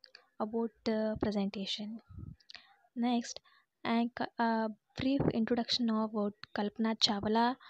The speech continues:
and the contribution of Anandibai Joshi and invaluable contribution of At-, Ashima Chatterjee and Janaki Ammal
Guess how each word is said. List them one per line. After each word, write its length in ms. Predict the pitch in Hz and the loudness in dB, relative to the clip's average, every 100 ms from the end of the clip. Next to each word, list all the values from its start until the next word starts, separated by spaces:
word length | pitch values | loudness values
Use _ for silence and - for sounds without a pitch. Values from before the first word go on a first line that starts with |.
| - - _ _ 220 | -20 -20 _ _ -6
and 220 | 214 208 | -4 -4
the 120 | 214 | -4
contribution 680 | - 220 220 269 262 254 254 | -2 -2 2 2 4 2 0
of 140 | 240 - | -2 0
Anandibai 640 | 220 214 214 220 214 214 | 0 2 2 0 -2 -2
Joshi 580 | 202 233 233 254 247 254 - - - - - - | 0 2 4 4 2 0 -6 -20 -20 -20 -20 -12
and 180 | 220 220 - - | -8 -8 -8 -4
invaluable 680 | 269 285 247 226 226 220 220 | -2 0 2 4 4 2 0
contribution 720 | 226 220 226 262 240 240 220 | 0 0 0 0 0 2 0
of 180 | 214 220 202 | 0 2 2
At-, 220 | 220 202 - | 0 -2 -2
Ashima 400 | 214 - 233 226 | 0 2 2 2
Chatterjee 680 | 233 240 247 247 254 262 - - - - - | 0 2 0 0 0 -2 -6 -16 -20 -14 -4
and 260 | 226 208 | -2 0
Janaki 460 | 208 214 226 240 262 | 2 2 2 0 -2
Ammal 480 | 247 247 247 240 | -2 -2 -2 -2